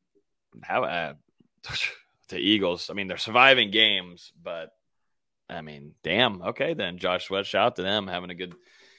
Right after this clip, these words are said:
season so far. I don't know if they're gonna have another Philly run. Right now they are, but they're about to go through a nice rough stretch of the season. We'll see how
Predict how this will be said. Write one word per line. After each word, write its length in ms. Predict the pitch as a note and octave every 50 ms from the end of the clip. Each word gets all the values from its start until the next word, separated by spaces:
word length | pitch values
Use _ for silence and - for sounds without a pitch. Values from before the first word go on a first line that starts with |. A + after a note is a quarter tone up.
| _ _ _
season 400 | - - - F#2 F#2 F2+ F2 F2+
so 280 | - - E2+ E2 F2
far. 440 | - - - F2+ F#2 F#2+ F#2 E2+ E2
I 120 | E2+ F2
don't 220 | F#2+ F#2+ - - _
know 340 | - G2 G2+ G2+ G2+ G#2 A2
if 60 | G#2+
they're 80 | - G2+
gonna 100 | G#2+ A2
have 80 | G#2+ G#2
another 200 | G#2+ G#2+ F#2+ E2
Philly 380 | - - - A2 A2+ C3 D#3
run. 440 | D#3+ E3 D#3 D3 D#3 F3+ G3 F#3+ D3 -
Right 240 | F#2+ F#2 G2+ G2+
now 200 | G2+ A2+ B2 B2+
they 140 | A#2 G2 F2+
are, 200 | E2+ F2+ F#2+ F#2
but 140 | E2+ F2 E2
they're 80 | F#2 F#2+
about 180 | F#2 F#2+ F2+ F2
to 60 | F2+
go 80 | F2+
through 220 | E2+ - F2+ F2+ E2+
a 40 | E2
nice 340 | E2+ F2 F2+ F2+ - -
rough 160 | F2+ F2 F2 -
stretch 500 | - - F#2 F2+ E2+ - - - - _ _ _ _ _ - - - _ _ _ _ _
of 120 | - F2 E2
the 80 | D#2
season. 480 | D2+ - - F2+ F#2 F#2 F2 E2+ E2 D#2+
We'll 120 | D#2+ D#2+
see 280 | - - - F2+ E2 E2+
how 440 | F2 E2 D#2+ D#2+ D#2+ D#2 D#2 D#2+